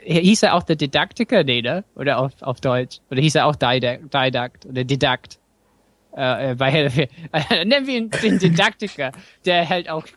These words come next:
Vorlesungen in seiner Freizeit, in der Pädagogik. Und, <laughs> äh, aber das klang total absurd,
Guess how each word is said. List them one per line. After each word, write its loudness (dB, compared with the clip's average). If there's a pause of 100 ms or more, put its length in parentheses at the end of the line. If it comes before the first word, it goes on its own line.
Vorlesungen -4
in -6
seiner 0
Freizeit, 0
in -12
der -2
Pädagogik. -4 (340)
Und, 4 (340)
<laughs> -8
äh, 4
aber 0
das -6
klang 0
total -4
absurd, -2